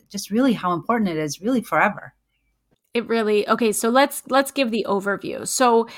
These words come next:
Speaker 2: something I find is helpful is babies don't have hormones, okay? So if you get a baby girl, they don't have hormones.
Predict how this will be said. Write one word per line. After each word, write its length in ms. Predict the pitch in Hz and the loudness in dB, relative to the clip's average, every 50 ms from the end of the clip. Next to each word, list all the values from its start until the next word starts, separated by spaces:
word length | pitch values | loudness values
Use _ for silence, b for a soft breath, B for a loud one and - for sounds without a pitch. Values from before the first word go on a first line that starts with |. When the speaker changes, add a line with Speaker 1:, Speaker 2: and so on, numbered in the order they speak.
| B B B | B B B
Speaker 2:
something 340 | - - 320 349 359 370 339 | -2 2 4 4 4 4 4
I 80 | 277 226 | 2 2
find 260 | - - 220 214 208 | 2 2 0 0 0
is 120 | 196 185 | -2 -2
helpful 480 | - 196 196 196 - - - - - - | 0 0 -2 -2 -4 -6 -4 -4 -4 -2
is 340 | - 208 208 214 190 190 b b b b b _ _ - | 2 2 2 2 2 -2 b b b b b _ _ 0
babies 540 | 240 247 294 277 330 330 330 330 311 - | 2 2 2 2 2 2 2 0 -2 -2
don't 220 | - 220 214 214 214 | 0 2 2 2 2
have 200 | 208 202 202 - | 2 0 -2 -2
hormones, 600 | - 185 - - - - - - - - - - - | -4 -8 -8 -8 -8 -10 -10 -10 -10 -12 -12 -12 -8
okay? 220 | - 214 208 214 | -4 -2 -2 -2
So 200 | 226 226 - 214 | -2 -2 -4 -4
if 100 | 196 - | -4 -2
you 100 | 240 262 269 | -2 -2 2
get 120 | 240 277 247 | 2 4 2
a 60 | 220 | 4
baby 320 | 180 214 220 240 220 262 | 4 4 4 4 4 2
girl, 480 | 214 208 233 220 214 - 151 202 240 240 214 | 2 2 2 2 2 2 0 0 -2 -2 -2
they 100 | 202 208 | 0 2
don't 160 | 220 226 247 | 2 4 2
have 100 | 247 240 | 2 0
hormones. 540 | - - - - - 80 - - - - | -2 -4 -6 -4 -4 -6 -6 -6 -8 -12